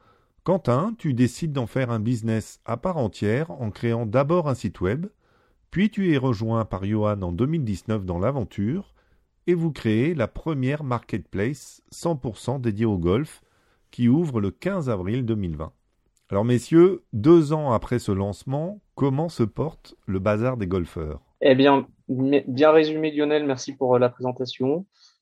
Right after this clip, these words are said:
Speaker 2: Euh, écoute, le, le, le Bazar des Golfeurs se, se développe. Euh, on y va étape par étape. Euh, aujourd'hui, bah, on a,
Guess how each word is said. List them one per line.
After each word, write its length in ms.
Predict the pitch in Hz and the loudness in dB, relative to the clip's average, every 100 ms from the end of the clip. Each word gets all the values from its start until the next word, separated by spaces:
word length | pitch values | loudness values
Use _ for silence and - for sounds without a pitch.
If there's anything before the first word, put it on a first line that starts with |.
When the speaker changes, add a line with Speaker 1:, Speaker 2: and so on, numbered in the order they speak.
| _ - | _ 2
Speaker 2:
Euh, 760 | 123 120 120 120 120 117 117 117 | 6 6 6 4 2 2 2 0
écoute, 320 | - 135 151 - | -2 -4 -6 6
le, 400 | 139 135 135 135 | 8 10 8 6
le, 100 | 147 | 4
le 140 | 131 139 | 6 6
Bazar 260 | 143 151 | 6 6
des 80 | 147 | 6
Golfeurs 400 | 147 143 - 156 | 4 0 0 -2
se, 380 | - 131 120 120 | -2 -4 -2 -4
se 180 | - 139 | -6 -2
développe. 480 | 135 143 147 175 - _ _ _ _ _ 123 | 2 6 6 6 2 _ _ _ _ _ -2
Euh, 600 | 120 120 117 117 113 113 - | 0 2 0 0 -4 -8 -10
on 220 | 127 127 | -4 -2
y 80 | 127 | 4
va 160 | 139 139 | 4 4
étape 300 | 139 143 139 | 2 2 0
par 140 | 139 131 | 0 0
étape. 400 | 127 143 151 - | 2 2 2 0
Euh, 420 | 120 117 113 113 113 | -4 -4 -2 -4 -4
aujourd'hui, 540 | 123 120 127 123 135 147 | -4 0 0 0 -2 2
bah, 120 | 123 | 2
on 120 | 120 | 2
a, 160 | 123 | 2